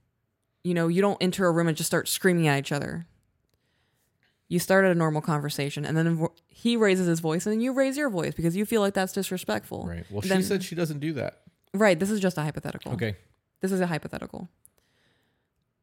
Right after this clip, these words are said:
Speaker 1: And because he raised his voice, you raised your voice to match because you wanna feel like you're on the same big dick energy, and then he's gonna start calling you names.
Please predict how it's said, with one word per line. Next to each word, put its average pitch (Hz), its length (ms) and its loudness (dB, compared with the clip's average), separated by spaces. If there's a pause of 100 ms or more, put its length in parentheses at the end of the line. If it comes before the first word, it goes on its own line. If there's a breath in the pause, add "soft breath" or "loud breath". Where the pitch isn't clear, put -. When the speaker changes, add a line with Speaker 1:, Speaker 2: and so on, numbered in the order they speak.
(880)
Speaker 1:
And 185 140 4
because 180 540 2
he 226 160 0
raised 220 220 6
his 185 120 -2
voice, 175 260 2
you 214 100 0
raised 180 300 2
your 185 80 4
voice 165 260 0
to - 80 -6
match 208 260 0
because 175 220 -2
you 185 80 2
wanna 175 140 2
feel 180 160 0
like 170 140 0
you're 180 100 2
on 170 80 2
the 156 60 2
same 170 260 0
big 170 180 2
dick 160 160 0
energy, 180 520 0
and 196 100 0
then 220 140 4
he's 233 100 4
gonna 220 120 4
start 214 200 0
calling 214 220 2
you 214 60 0
names. 185 480 -6